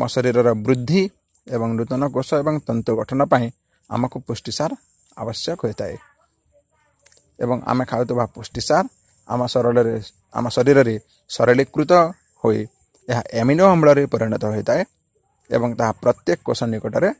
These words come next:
ପହଞ୍ଚେ। ଆମ ଶରୀରରେ ଆମିନୋ ଅମ୍ଳର ଅନେକ ଭୂମିକା ରହିଛି, ଯେପରିକି ବିଭିନ୍ନ ହରମୋନ୍ ସୃଷ୍ଟି କରିବାରେ ସାହାଯ୍ୟ କରିଥାଏ।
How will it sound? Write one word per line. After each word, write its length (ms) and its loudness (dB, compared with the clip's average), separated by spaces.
ପହଞ୍ଚେ। 400 -2
ଆମ 160 2
ଶରୀରରେ 560 2
ଆମିନୋ 340 4
ଅମ୍ଳର 280 8
ଅନେକ 220 2
ଭୂମିକା 360 -2
ରହିଛି, 320 -2
ଯେପରିକି 380 2
ବିଭିନ୍ନ 360 0
ହରମୋନ୍ 440 -2
ସୃଷ୍ଟି 340 -8
କରିବାରେ 340 6
ସାହାଯ୍ୟ 380 0
କରିଥାଏ। 360 2